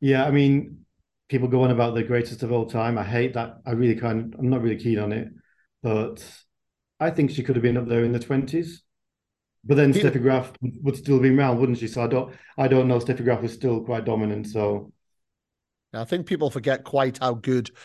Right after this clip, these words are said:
Speaker 2: Monica Seles was, you know, because of,
Speaker 1: Mm.
Speaker 2: you know, that, and, and that actually, I think it, it's something I say to tennis players a lot. We're, we're such a selfish,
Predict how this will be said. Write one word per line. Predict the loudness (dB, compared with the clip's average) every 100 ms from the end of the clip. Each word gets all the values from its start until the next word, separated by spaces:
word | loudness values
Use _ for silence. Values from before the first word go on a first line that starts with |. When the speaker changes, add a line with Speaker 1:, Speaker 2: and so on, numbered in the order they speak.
| -10
Speaker 2:
Monica | -2 0 0 -4
Seles | -2 -2 -2 -4
was, | -2 -2 -6 -14 -12
you | -10
know, | -8
because | -6 0 2 2
of, | -4 -10
Speaker 1:
Mm. | -10 -12 -16 _ -10
Speaker 2:
you | -6
know, | -4 -4
that, | -4 -6 -6 -10 -6
and, | -6 -4
and | 0
that | 2
actually, | 0 -4 -2 -2
I |
think | -2 -6 -12 -12
it, | -12 -10
it's | -6 0
something | 0 2 2
I | 0
say | 0 -2
to | -4
tennis | -4 -2 -2
players | 0 0 0
a | 0
lot. | 2 2 0 -12 -20 _ _ _
We're, | 0 2 2
we're | -2
such | -2 -2 -4
a |
selfish, | -8 -2 0 0 0 -4 -4